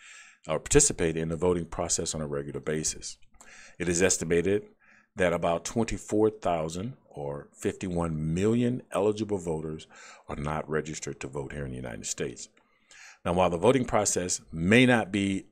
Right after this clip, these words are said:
a first choice for making change in our society, it should most definitely be a choice. There are many societal questions that we need to answer, and everyone's participation is absolutely important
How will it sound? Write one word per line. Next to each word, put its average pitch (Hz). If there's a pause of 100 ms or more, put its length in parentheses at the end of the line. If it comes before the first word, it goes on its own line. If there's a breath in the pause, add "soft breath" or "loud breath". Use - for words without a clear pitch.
(140)
a 85
first -
choice 55 (680 loud breath)
for 87
making 85
change 80
in 76
our 71
society, 65 (280 loud breath)
it 90
should -
most 95
definitely 92
be 78 (180)
a 113
choice. - (880 loud breath)
There 120
are 110
many 120
societal 101
questions 87
that 82
we 87
need 85
to 85
answer, 76 (500 loud breath)
and 82
everyone's 120
participation 85
is 67 (220)
absolutely 78
important 71